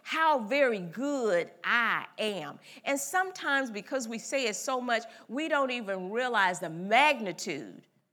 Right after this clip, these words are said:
of Jesus having come and suffered and died and was raised from the dead for us.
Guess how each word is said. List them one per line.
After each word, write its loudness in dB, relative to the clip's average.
of 0
Jesus -6
having -4
come -6
and -8
suffered -6
and -10
died -2
and -12
was -12
raised -4
from -10
the -10
dead -6
for -8
us. -12